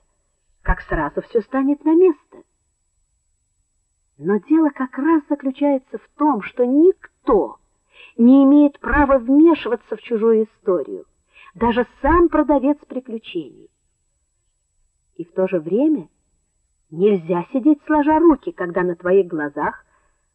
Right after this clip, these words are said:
разваливается такое увлекательное путешествие.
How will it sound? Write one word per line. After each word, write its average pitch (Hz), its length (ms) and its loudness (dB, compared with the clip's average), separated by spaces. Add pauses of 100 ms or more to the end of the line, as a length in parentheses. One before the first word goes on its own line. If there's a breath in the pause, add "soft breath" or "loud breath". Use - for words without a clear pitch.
(120)
разваливается 170 1000 -2
такое 156 300 -4
увлекательное 160 720 -8
путешествие. - 840 -8